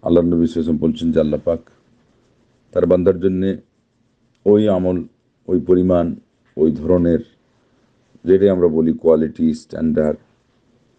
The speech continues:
তার যে মাহাত্ম্য নিয়ে, তার গুরুত্ব দিয়ে পড়ার কথা এবং পরিশ্রম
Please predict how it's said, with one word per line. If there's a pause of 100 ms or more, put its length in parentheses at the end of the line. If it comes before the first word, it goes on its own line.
(140)
তার (120)
যে (160)
মাহাত্ম্য (100)
নিয়ে, (120)
তার (320)
গুরুত্ব (140)
দিয়ে (1500)
পড়ার
কথা (420)
এবং (420)
পরিশ্রম